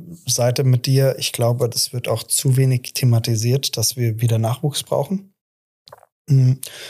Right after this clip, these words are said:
es ist immer, ja, es steht überall so ein Stück weit, wir haben Fachkräftemangel und so weiter und so fort. Es wird sich darüber beschwert. Aber wenn wir uns jetzt mal die Wahlprogramme anschauen, da will ich jetzt nicht auf einzelne Parteien eingehen oder sonst irgendetwas.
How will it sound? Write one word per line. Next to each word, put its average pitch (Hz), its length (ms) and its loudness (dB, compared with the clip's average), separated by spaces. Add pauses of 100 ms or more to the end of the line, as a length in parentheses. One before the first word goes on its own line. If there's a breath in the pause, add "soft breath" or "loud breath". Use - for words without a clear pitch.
(180 loud breath)
es - 140 -2
ist 135 140 -2
immer, 151 220 2
ja, 131 240 2
es 131 100 0
steht 135 240 -2
überall 139 460 2
so 147 120 -2
ein 135 100 2
Stück - 260 -2
weit, 131 180 0
wir 123 60 -2
haben 117 100 0
Fachkräftemangel 131 840 0
und 127 100 2
so - 160 -4
weiter 117 280 -2
und 110 120 -4
so - 80 -4
fort. 143 320 -2
Es - 140 -6
wird 117 100 -2
sich - 140 -4
darüber 117 320 0
beschwert. 127 500 0 (640 loud breath)
Aber 120 160 2
wenn 120 140 4
wir 123 80 2
uns 120 120 0
jetzt - 180 -6
mal 113 120 -2
die 110 120 -4
Wahlprogramme 123 840 0
anschauen, 117 460 0
da 110 100 0
will 113 120 0
ich 113 120 0
jetzt 113 180 -2
nicht 131 160 2
auf 113 120 0
einzelne 117 360 -2
Parteien 127 420 0
eingehen 113 280 0
oder 107 160 -2
sonst 120 240 -2
irgendetwas. 117 480 -2